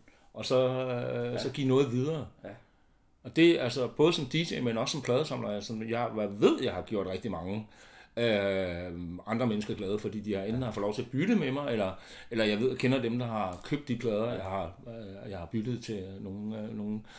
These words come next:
Speaker 1: af sælgerne. Det er en, det er, det er en, det er en kæmpe
Speaker 2: Ja.
Speaker 1: glæde.
Speaker 2: Men så har det så ændret sig, når sådan, man så begynder at høre Spotify?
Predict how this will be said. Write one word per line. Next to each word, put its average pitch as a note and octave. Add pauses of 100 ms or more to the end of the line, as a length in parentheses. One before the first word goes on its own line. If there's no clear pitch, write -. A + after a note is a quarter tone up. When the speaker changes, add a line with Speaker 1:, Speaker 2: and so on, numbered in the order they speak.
(200)
Speaker 1:
af G#2
sælgerne. G#2+ (180)
Det B2
er E3+
en, D3
det D#3+
er, B2 (100)
det B2+
er E3+
en, F3
det -
er D#3+
en D#3+
kæmpe D3+
Speaker 2:
Ja. E3
Speaker 1:
glæde. B2 (1800)
Speaker 2:
Men D#3+
så F#3
har D#3+
det -
så G#3+
ændret F#3
sig, E2 (180)
når C3
sådan, D3
man A2 (100)
så D#3+
begynder D3
at F2+
høre G2
Spotify? C#3